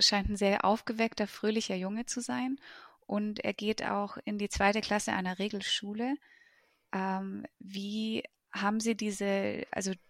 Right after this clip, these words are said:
die Einschulung vorbereitet? Also sind Sie im Vorfeld auch in die Klasse gegangen? Haben Sie, ähm, mit den Mitschülerinnen, mit den Mitschülern gesprochen, mit den Lehrerinnen und Lehrern?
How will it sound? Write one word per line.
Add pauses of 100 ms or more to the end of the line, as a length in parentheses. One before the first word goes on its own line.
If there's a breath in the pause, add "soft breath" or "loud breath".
(140)
die
Einschulung
vorbereitet?
Also
sind
Sie
im
Vorfeld
auch (680 soft breath)
in
die
Klasse
gegangen?
Haben
Sie,
ähm,
mit
den
Mitschülerinnen,
mit
den
Mitschülern
gesprochen,
mit
den
Lehrerinnen
und
Lehrern?